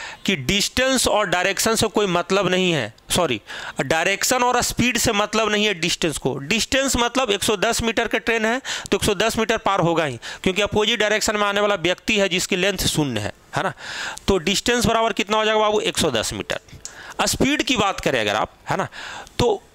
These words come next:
अपोजिट डायरेक्शन से आ रहा है तो ट्रेन का स्पीड वाई माना है और ये बाबू छः है, व्यक्ति की चाल कितना है? छः किलोमीटर पर आवर। बाबू ये मीटर में है तो मीटर per second में पाँच बटा अठारह से गुना करेंगे।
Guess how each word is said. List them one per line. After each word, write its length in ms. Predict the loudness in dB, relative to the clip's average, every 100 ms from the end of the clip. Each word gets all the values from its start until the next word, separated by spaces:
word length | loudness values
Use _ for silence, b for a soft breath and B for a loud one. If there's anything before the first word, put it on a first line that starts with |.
| -2
अपोजिट 440 | 0 2 2 2
डायरेक्शन 420 | 0 0 0 0
से 100 | 2
आ 60 | 2
रहा 100 | 2
है 60 | 0
तो 160 | 0 -2 -4 -8 -2
ट्रेन 240 | 0 2
का 120 | 0 0
स्पीड 200 | 2 2
वाई 280 | 2 2 2
माना 260 | 2 2
है 140 | 0 0
और 240 | 0 2
ये 140 | 2
बाबू 260 | 2 2 2
छः 300 | 0 0 0
है, 140 | -2 -4
व्यक्ति 400 | -2 -2 -2 -2
की 80 | 0
चाल 240 | 0 0 -2 -6
कितना 240 | -2 0
है? 80 | 0
छः 200 | 0 0
किलोमीटर 380 | 2 0 0 0
पर 200 | 0 0
आवर। 180 | 0 -4 -10 B B B B
बाबू 220 | 2 2
ये 140 | 2 2
मीटर 440 | 2 2 2 2
में 100 | 2
है 60 | 2
तो 120 | 0
मीटर 360 | 0 0 -2
per 180 | 0 0
second 280 | 0 0 0
में 120 | 0 0
पाँच 300 | 0 2 2
बटा 220 | 2 0
अठारह 380 | 0 0 2 2
से 120 | 2
गुना 240 | 0 0
करेंगे। 320 | -2 -2 -4